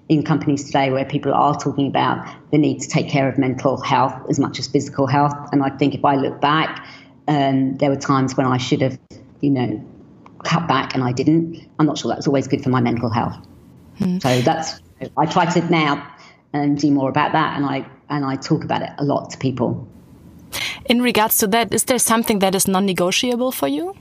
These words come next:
Speaker 2: Staying in good health and taking care of yourself?
Speaker 1: I think it's having that,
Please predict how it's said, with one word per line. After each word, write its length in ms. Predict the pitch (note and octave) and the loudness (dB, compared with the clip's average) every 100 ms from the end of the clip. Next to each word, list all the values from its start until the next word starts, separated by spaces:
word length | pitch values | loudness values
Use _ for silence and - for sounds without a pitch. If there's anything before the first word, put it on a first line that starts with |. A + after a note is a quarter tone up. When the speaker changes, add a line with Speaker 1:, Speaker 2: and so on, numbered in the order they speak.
| - | -4
Speaker 2:
Staying 260 | - F3 | 0 0
in 120 | F#3 F3+ | 0 0
good 180 | E3+ | -2
health 320 | - F3 G#3+ - | 0 0 0 -2
and 180 | F3+ | 0
taking 260 | - F3+ F3 | 0 -2 -2
care 200 | - F3+ | 0 -2
of 100 | G3+ | -2
yourself? 520 | G3+ - A3 C#4+ - _ - - - - - - _ _ - | -2 -2 -2 -4 -10 _ -20 -20 -20 -20 -20 -20 _ _ -8
Speaker 1:
I 60 | E3 | -2
think 220 | G3+ G#3 | -2 -2
it's 140 | F3 | -2
having 320 | E3+ E3+ D#3 | 0 2 4
that, 200 | D3+ C#3+ | 4 0